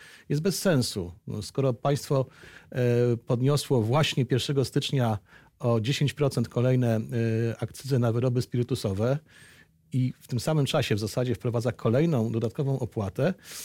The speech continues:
no to sytuacja jest dziwna. I teraz trzeba się zastanowić, z czego tak naprawdę ta opłata wynika. Czy są jakieś badania, które wskazują na to, że alkohol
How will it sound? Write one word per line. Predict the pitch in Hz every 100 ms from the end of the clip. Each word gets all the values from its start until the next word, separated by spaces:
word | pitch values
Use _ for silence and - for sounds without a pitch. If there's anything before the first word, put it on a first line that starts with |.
| - -
no | 143
to | 165
sytuacja | - 156 156 151
jest | 143 110
dziwna. | 107 82 82
I | 90
teraz | 160 170
trzeba | -
się | 160 160
zastanowić, | 170 175 165 - -
z | -
czego | - 175 196
tak | 196 -
naprawdę | 131 143 147 151 147 139 -
ta | - 123 131 -
opłata | 123 - 120 113 120 113
wynika. | 120 110 101 85 76 _ _ - - -
Czy | - - 131 131 - 127
są | - 147 190 -
jakieś | 143 139 113
badania, | 120 120 156 135
które | - 117 107
wskazują | - 113 113 135 127
na | 110 117
to, | - 117
że | 101 113 113
alkohol | 120 107 147 - 135